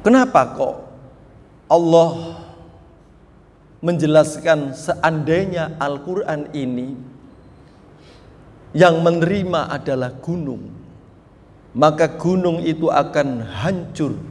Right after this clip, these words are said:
berkeping-keping seperti hatinya orang yang sedang diputus cinta. Harus ada gitunya, biar nggak ngantuk, ya. Hancur berkeping-keping.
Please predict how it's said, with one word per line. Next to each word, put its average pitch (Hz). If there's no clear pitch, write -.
berkeping-keping 120
seperti 131
hatinya 123
orang 113
yang 110
sedang 117
diputus 127
cinta. 113
Harus 120
ada 117
gitunya, 131
biar 113
nggak 113
ngantuk, 117
ya. 101
Hancur 208
berkeping-keping. -